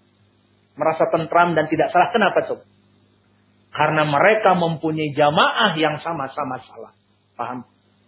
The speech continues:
Sehingga yang menjadi poin is, dalam permasalahan melaksanakan ibadah, ittiba. Meskipun kamu sendiri,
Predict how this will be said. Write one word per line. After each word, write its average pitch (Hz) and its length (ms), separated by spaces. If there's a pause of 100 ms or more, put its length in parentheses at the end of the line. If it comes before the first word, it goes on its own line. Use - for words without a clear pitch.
(420)
Sehingga 156 720
yang 156 240
menjadi 147 460
poin 180 580
is, 151 240 (1300)
dalam 147 240
permasalahan 165 800
melaksanakan 156 640
ibadah, 160 560
ittiba. 131 640 (800)
Meskipun 311 560
kamu 285 240
sendiri, 262 480